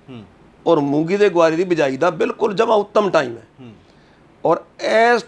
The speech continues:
Speaker 2: ਟਾਈਮ ਪੰਜਾਬ ਦੇ ਵਿੱਚੋਂ ਸਾਨੂੰ ਸਾਡੇ ਹਿੱਸੇ ਤੋਂ ਅੱਧਾ ਪਾਣੀ ਵੀ ਨਹੀਂ ਮਿਲ ਰਿਹਾ। ਕਹਿਣ ਦਾ ਭਾਵ ਪੱਚੀ ਸੌ ਕਿਊਸਕ ਸਾਡਾ ਹਿੱਸਾ ਹੈ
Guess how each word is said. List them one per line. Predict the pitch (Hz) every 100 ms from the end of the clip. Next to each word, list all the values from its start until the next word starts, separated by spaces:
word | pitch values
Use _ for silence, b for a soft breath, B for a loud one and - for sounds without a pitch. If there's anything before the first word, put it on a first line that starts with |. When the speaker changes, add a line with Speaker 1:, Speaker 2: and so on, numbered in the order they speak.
| -
Speaker 2:
ਟਾਈਮ | 165 165 185
ਪੰਜਾਬ | 185 160 151 147 156 160
ਦੇ | 170
ਵਿੱਚੋਂ | 143 135 - 147 156 170
ਸਾਨੂੰ | 160 139 147 165 180
ਸਾਡੇ | 160 143 139 160 165
ਹਿੱਸੇ | 139 117 - 156 165
ਤੋਂ | 190 196 - -
ਅੱਧਾ | 262 262
ਪਾਣੀ | 196 151
ਵੀ | 135
ਨਹੀਂ | 120
ਮਿਲ | 120
ਰਿਹਾ। | 135 165 _ b b b b b b _
ਕਹਿਣ | 151 190 202
ਦਾ |
ਭਾਵ | 196 170 147 170 208 - - _ _ _ -
ਪੱਚੀ | - - - 214
ਸੌ | 190 190
ਕਿਊਸਕ | 175 151 135
ਸਾਡਾ | 139 135
ਹਿੱਸਾ | 123 101 120
ਹੈ | 135